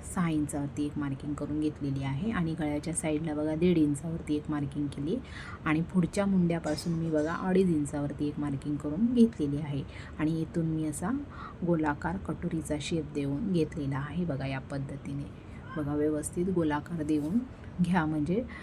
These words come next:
कटोरी आपली व्यवस्थित दिसेल. तर इथे बघा, जसं मी मार्किंग केलेलं आहे, पुढचा मुंडा मी इथे कटिंग केलेला आहे बघा.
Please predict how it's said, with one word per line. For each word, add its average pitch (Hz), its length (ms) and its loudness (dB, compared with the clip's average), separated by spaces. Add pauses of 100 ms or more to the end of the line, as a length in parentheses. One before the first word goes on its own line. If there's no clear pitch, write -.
(220)
कटोरी 160 360 2
आपली 160 280 2
व्यवस्थित 160 440 2
दिसेल. 139 680 -4 (380)
तर 160 120 0 (180)
इथे 165 320 4
बघा, 160 240 -2
जसं 180 500 2
मी 196 160 4
मार्किंग 160 480 0
केलेलं 156 420 2
आहे, 156 380 -2
पुढचा 160 600 0
मुंडा 160 340 2
मी 160 140 0
इथे 156 180 -2
कटिंग 151 460 0
केलेला 147 380 2
आहे 143 300 -2
बघा. 147 260 -6